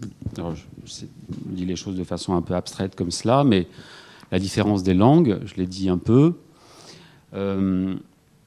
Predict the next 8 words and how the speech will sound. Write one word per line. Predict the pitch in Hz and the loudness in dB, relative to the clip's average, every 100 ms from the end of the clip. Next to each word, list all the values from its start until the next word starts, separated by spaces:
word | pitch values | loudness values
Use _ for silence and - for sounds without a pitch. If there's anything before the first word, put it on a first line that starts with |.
| - | -10
et | 107 | -2
d'une | 113 | 0
certaine | 127 135 123 | 0 4 6
manière, | 120 120 147 143 | 8 6 4 2
prendre | - 139 131 117 | 0 2 4 2
soin | 104 131 123 | 0 4 6
de | 107 | 6
l'homme, | 104 156 160 85 | 6 6 6 2